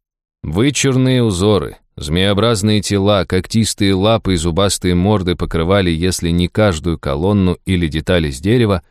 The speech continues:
то каждую вторую уж точно. И все до одного смотрелись естественными, будто вырастающими прямо из земли,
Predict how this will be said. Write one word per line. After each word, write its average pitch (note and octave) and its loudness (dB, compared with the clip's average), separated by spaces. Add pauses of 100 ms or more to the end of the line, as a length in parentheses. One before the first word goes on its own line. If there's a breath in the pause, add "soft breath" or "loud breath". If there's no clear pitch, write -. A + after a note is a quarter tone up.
(360)
то G#2+ 0
каждую B2+ -2
вторую G2+ 0
уж F#2 -4
точно. - -12 (400)
И F2+ 0
все C3 0
до B2 2
одного G#2 2
смотрелись F#2 0
естественными, E2 -2 (180)
будто G#2 -2
вырастающими F#2+ 0
прямо G2 0
из D#2+ -2
земли, F2+ 0